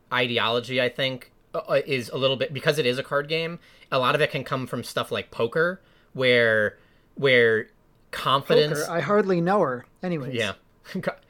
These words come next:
Speaker 1: po-, po-, po-, po-, poker face. Po-, po-, po-, po-, poke her face. Um, I feel like a lot of it comes from stuff like poker, where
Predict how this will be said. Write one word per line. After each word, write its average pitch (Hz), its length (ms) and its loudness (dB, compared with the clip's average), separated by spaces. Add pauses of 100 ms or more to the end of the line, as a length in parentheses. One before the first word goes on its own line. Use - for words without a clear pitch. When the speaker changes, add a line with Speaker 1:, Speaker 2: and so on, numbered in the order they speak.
(220)
Speaker 1:
po-, - 140 -8
po-, 175 220 4
po-, 277 240 0
po-, - 120 2
poker 208 440 4
face. 104 280 -2
Po-, 139 240 0
po-, 143 260 0
po-, 135 200 -2
po-, - 280 -4
poke 127 440 -2
her 123 140 -4
face. 123 420 -6 (560)
Um, 113 580 0 (580)
I 139 400 0
feel 180 160 0
like 160 100 0
a 143 40 -2
lot 139 160 -2
of 139 60 -6
it 143 80 -4
comes 139 260 -4
from 117 400 -4 (300)
stuff - 220 -2
like 190 120 0
poker, 147 460 0
where 113 540 2